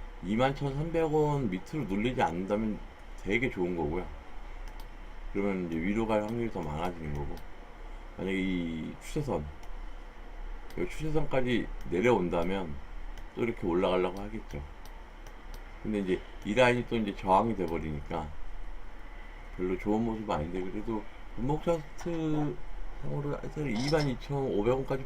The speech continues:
보이고요. 눌림은 이만 천삼백 원까지 눌리면 좋고요. 바로 가면 더 좋은 거죠.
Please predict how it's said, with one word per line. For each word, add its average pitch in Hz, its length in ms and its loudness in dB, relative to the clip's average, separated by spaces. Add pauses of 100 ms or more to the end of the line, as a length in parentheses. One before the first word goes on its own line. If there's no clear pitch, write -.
보이고요. 92 400 0 (540)
눌림은 147 640 6 (500)
이만 135 320 2
천삼백 147 460 0
원까지 151 260 2
눌리면 101 320 0
좋고요. 98 400 -4 (300)
바로 117 280 2
가면 127 240 2
더 101 160 -4
좋은 80 220 0
거죠. 73 180 -2